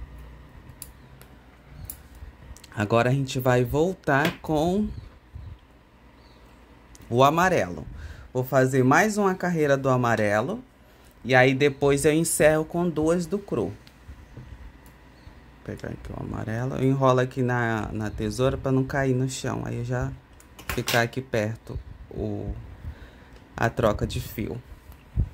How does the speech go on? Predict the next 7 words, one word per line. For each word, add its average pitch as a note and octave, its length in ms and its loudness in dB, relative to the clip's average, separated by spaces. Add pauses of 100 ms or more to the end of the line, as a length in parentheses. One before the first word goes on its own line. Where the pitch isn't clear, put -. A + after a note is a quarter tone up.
(1200)
Eu B2+ 120 0
vou D#3+ 140 4
dar D3+ 180 6
aqui D3+ 160 -2
a D3 80 4
laçada C3 520 2
inicial. A#2+ 760 0